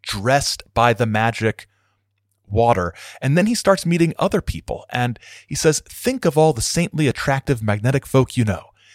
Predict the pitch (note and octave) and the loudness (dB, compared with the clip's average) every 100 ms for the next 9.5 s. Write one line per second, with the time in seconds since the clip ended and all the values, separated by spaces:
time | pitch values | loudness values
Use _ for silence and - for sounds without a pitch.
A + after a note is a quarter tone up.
0 | _ - G#2+ G#2+ - B2 B2+ - C#3+ C#3+ | _ -4 0 0 2 0 0 0 -2 -2
1 | C#3+ D#3 D#3 D3 B2 D#3+ D#3 D#3+ D#3+ E3 | -2 0 0 0 0 0 0 0 2 0
2 | D#3+ D#3 - - _ _ _ G#2+ F#2+ F#2+ | 0 -2 -4 -12 _ _ _ -2 0 0
3 | - - D#3 - - _ _ - B2 - | -2 -2 -2 -4 -10 _ _ -2 -2 0
4 | - C3+ - - C3+ C3 C#3 C#3+ E3+ F3+ | -2 -2 -4 -2 -2 0 -2 0 -2 -4
5 | - _ _ G#2+ G2+ - A2 G#2+ G#2 G2+ | -8 _ _ -2 -2 0 2 2 2 0
6 | G2 G2 B2+ - - - A#2 B2+ - A#2+ | 0 0 -2 -8 -16 -2 2 4 4 4
7 | B2 - B2+ B2 A2 - A2+ B2+ - C3+ | 4 2 0 2 2 2 0 0 0 -2
8 | - G2+ B2 - A#2 G2+ A2+ A2 - B2+ | -2 -2 -2 0 0 0 0 -2 -2 -2
9 | D#3 - - B2 | -2 -6 -4 -2